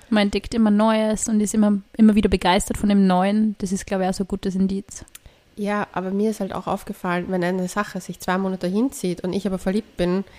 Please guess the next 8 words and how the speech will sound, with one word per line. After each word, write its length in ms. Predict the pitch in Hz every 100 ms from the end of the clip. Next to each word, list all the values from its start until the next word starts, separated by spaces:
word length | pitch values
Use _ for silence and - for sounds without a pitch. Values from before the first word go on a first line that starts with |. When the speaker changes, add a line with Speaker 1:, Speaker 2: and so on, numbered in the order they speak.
| - -
Speaker 2:
dann 80 | 180
ist 140 | 185
es 80 | -
der 100 | 143
andere 300 | 175 190 190
meistens 380 | 185 180 190 -
nicht. 260 | 160 - _ - -
Speaker 1:
Echt? 520 | 247 302 - - -